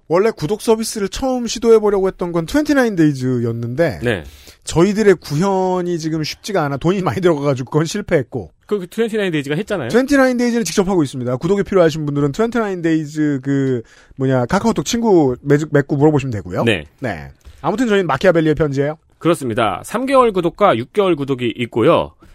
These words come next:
Speaker 2: 매달 일일부터 십오 일까지 이 서비스를 신청하시면 신청 해당 월의 책을 즉시 배송해드리고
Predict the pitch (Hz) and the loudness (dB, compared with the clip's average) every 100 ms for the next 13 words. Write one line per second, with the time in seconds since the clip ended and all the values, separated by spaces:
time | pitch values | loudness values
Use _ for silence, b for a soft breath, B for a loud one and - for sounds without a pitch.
0 | b 104 135 156 175 214 247 214 - 156 | b 0 2 4 2 -2 -4 -4 -4 -2
1 | 113 190 110 117 190 - 123 98 87 85 | -2 -4 0 2 2 0 -4 -2 -6 -6
2 | 110 156 165 - 143 123 156 175 175 135 | -6 -4 -6 -6 -4 -4 -4 -6 -4 -4
3 | 113 131 214 - 208 202 190 170 165 202 | -4 -4 -6 -6 -8 -6 -6 -6 -6 -4
4 | 202 180 139 127 - 160 190 175 165 - | -4 -2 -2 -4 -6 -6 -6 -4 -6 -2
5 | 156 - 110 135 120 104 90 143 151 | -4 -2 -4 -4 -4 -4 -4 0 0